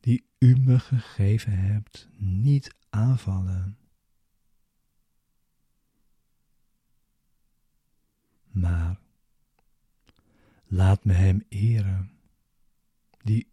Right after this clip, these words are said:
uw naam draagt. En me zo herinneren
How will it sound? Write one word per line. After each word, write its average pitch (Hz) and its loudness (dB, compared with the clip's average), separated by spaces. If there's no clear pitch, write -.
uw 123 4
naam 104 4
draagt. 85 -6
En 98 6
me 92 4
zo 104 4
herinneren 90 2